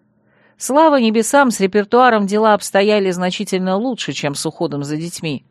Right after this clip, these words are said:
Вскоре я тихо мурлыкала колыбельную, которую в детстве мне пела мама. А младенец, прикрыв свои ясные глазки,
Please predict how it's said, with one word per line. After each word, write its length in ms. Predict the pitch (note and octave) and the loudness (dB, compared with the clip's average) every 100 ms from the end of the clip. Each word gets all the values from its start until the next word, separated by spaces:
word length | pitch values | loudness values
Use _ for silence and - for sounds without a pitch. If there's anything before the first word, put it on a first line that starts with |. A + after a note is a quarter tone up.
| _ _ _ - - | _ _ _ -20 -16
Вскоре 400 | - - E4 C#4 | -8 0 2 4
я 160 | F3+ E3+ | 2 0
тихо 320 | C#4 B3+ E3+ | -4 -4 -4
мурлыкала 500 | D#3+ F3+ F#3 D#3+ D3+ | -2 -2 -2 -2 -2
колыбельную, 680 | E3 E3+ F3+ C#4 A#3 F#3 | -2 -4 -2 -2 -2 -4
которую 380 | D#3 D3 D#3+ D3+ | -4 -4 -4 -6
в 60 | D3+ | -6
детстве 420 | F3 G#3+ - E3 | -6 -6 -6 -6
мне 180 | D#3 D3 | -4 -6
пела 300 | D#3 D3+ D3 | -4 -4 -4
мама. 460 | C#3+ C3+ C3 A#2 _ _ _ _ _ _ | -4 -4 -6 -8 _ _ _ _ _ _
А 140 | - E3+ | -2 2
младенец, 720 | F#3 G3 G3+ C#4 A#3 G3+ - | 4 2 0 0 0 -2 -4
прикрыв 420 | D#3+ D#3+ C#4 C#4 | -6 -2 -4 -4
свои 280 | E3+ E3+ F3+ | -2 -2 0
ясные 440 | B3+ - D#3+ D3+ | -2 -4 -8 -8
глазки, 500 | D#3+ B3 C4+ - | -2 -2 -2 -8